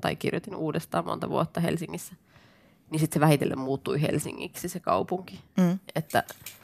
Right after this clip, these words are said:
Speaker 1: sitten mä oon pystynyt kirjoittamaan Oulusta vasta paljon myöhemmin, tai Oulun kaltaisesta kaupungista. Ja Kuhmosta mä en ole kirjoittanut koskaan varsinaisesti, paitsi Totta-romaanissa oli ehkä pieni viittaus,
Speaker 2: Mm.
Speaker 1: että se,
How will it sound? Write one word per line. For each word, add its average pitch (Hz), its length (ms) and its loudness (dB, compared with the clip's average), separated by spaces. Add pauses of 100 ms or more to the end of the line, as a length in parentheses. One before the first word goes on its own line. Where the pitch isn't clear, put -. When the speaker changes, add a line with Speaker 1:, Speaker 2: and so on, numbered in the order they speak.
(300)
Speaker 1:
sitten 156 220 0
mä 156 40 8
oon 151 100 6
pystynyt 160 240 -4
kirjoittamaan 156 440 6
Oulusta 147 360 2
vasta - 220 -2
paljon 135 260 2
myöhemmin, 175 640 2
tai - 240 2
Oulun - 240 0
kaltaisesta - 720 0 (280)
kaupungista. 165 640 0
Ja 131 120 4 (100)
Kuhmosta 156 420 2
mä - 80 -6
en 147 60 -2
ole - 40 -2
kirjoittanut 160 480 -8
koskaan 160 640 0
varsinaisesti, - 640 -4
paitsi - 300 -4 (100)
Totta-romaanissa 165 680 -4
oli 180 80 -6
ehkä - 200 -14
pieni 170 260 -10
viittaus, 190 420 -4
Speaker 2:
Mm. 190 160 6
Speaker 1:
että 196 140 -4
se, - 60 -10